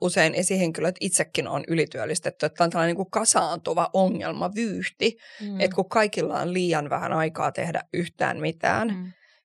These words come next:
Speaker 1: Ja tosi, tosi ongelmallista.
Speaker 3: Tuosta tytin kommentistahan nousee myös se, että meidän mitä me tiedetään myös, sit, miksi me lähdemme tutkimuksesta,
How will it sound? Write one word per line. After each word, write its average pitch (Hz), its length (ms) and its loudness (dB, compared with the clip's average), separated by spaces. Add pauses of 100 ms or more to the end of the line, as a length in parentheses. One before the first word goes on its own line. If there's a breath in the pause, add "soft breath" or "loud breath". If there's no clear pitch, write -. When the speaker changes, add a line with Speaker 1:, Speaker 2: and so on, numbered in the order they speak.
(140)
Speaker 1:
Ja 160 180 2 (300)
tosi, 180 480 4 (640)
tosi 170 380 4 (140)
ongelmallista. 180 1000 4 (540 soft breath)
Speaker 3:
Tuosta 247 380 4 (800)
tytin 277 280 4
kommentistahan 202 840 4 (260)
nousee 208 440 2
myös 180 260 2 (120)
se, 190 180 6
että 180 440 0 (520)
meidän 180 380 0 (440)
mitä 190 160 2
me 196 100 2
tiedetään 185 400 4
myös, 180 200 0
sit, 185 100 -4
miksi 185 220 -2
me 175 100 0
lähdemme 170 300 0
tutkimuksesta, 185 840 -6